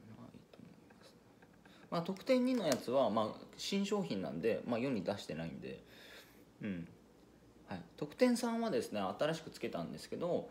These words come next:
その出版記念で、えー、僕全国回って、まあ、今回青森と北海道回って、まあ、に-、に-、二県、あとね、三十都道府県あるんですけど、高知で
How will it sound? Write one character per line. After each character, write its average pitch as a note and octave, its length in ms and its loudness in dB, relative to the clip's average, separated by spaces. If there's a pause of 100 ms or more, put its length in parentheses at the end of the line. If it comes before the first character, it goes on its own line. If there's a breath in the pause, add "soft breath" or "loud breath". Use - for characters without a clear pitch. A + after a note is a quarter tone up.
(160 loud breath)
そ D3 100 -6
の C#3 100 0
出 G#3 260 -2
版 E4 180 -2
記 E4 120 -4
念 A#2 240 0
で、 F2 200 -4 (260)
え A2 180 0
ー、 - 20 -2
僕 A#2 180 -2
全 C#3 220 0
国 G2+ 260 -4
回 F#2+ 120 -2 (100)
っ G#2 40 -4 (200)
て、 G3 160 0
ま E3 120 2
あ、 - 20 0
今 F#3 140 -2
回 D3 100 2
青 D3 180 6
森 A#2+ 260 2
と E3 140 0
北 C3 240 0
海 A2 60 2
道 F#2 80 -2
回 G2+ 840 -2
っ - 40 0
て、 G2+ 60 -4
ま G#2 100 0
あ、 - 20 0
に-、 G#2 80 2 (120)
に-、 G#2+ 320 0 (340)
二 E3+ 140 0
県、 B2 220 -2 (520 loud breath)
あ F3+ 100 0
と D3+ 140 0
ね、 G2 100 2
三 D3+ 300 -4
十 D3+ 140 -4
都 D3 160 -2
道 D3 100 0
府 - 80 -10
県 A2 120 -2
あ - 40 -4
る - 80 -8
ん - 140 -10
で - 60 -14
す - 60 -18
け - 60 -8
ど、 G#3 180 -4
高 C4+ 220 2
知 B2+ 160 -8
で - 240 -6